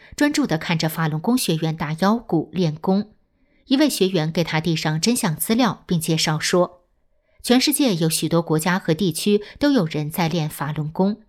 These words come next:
法轮功的资料在网上都可以免费下载，对身体健康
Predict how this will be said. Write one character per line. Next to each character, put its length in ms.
法 160
轮 160
功 140
的 100
资 220
料 200
在 180
网 220
上 240
都 160
可 160
以 220
免 160
费 220
下 260
载， 300
对 140
身 220
体 160
健 240
康 260